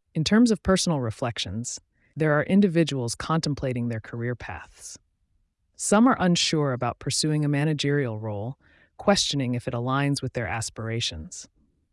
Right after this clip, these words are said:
This introspection highlights the importance of finding fulfillment and purpose in one's chosen profession. Lastly, Chipotle, a well-known restaurant chain,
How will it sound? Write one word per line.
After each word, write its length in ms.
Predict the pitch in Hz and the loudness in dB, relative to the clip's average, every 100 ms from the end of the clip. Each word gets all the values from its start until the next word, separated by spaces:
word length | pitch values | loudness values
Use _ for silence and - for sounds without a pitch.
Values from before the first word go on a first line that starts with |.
| _ _ | _ _
This 220 | 220 - | 0 0
introspection 800 | - 190 180 - 151 139 - 123 | 2 2 2 -2 -2 -2 -2 -4
highlights 560 | 117 156 156 143 139 - | -2 0 2 0 -2 -4
the 140 | 131 | -4
importance 600 | 123 120 - 165 160 160 | -2 -2 -2 -2 -2 -6
of 120 | 110 - | -6 -8
finding 340 | 147 156 156 | -4 -2 -2
fulfillment 600 | - 110 - 156 151 147 | -4 -10 -6 -2 -2 -4
and 180 | - 113 | -6 -8
purpose 440 | - 170 - 95 - | -4 -4 -2 -8 -6
in 180 | 123 | -6
one's 260 | 117 120 120 | -4 -4 -4
chosen 380 | - 120 113 113 | -4 -4 -4 -4
profession. 600 | - 110 117 - 78 85 _ _ _ - | -8 -10 -8 -8 -10 -16 _ _ _ -2
Lastly, 640 | 143 185 202 - 107 98 - _ _ | 4 6 4 -2 -8 -8 -12 _ _
Chipotle, 760 | - - 175 175 - 104 120 - _ _ - | -4 2 4 4 2 -6 -6 -10 _ _ -6
a 80 | |
well-known 580 | 135 143 165 208 190 185 | 0 4 6 8 8 6
restaurant 500 | 143 147 - 127 101 | 4 2 0 -4 -4
chain, 400 | - 120 120 135 | -4 -4 -2 -4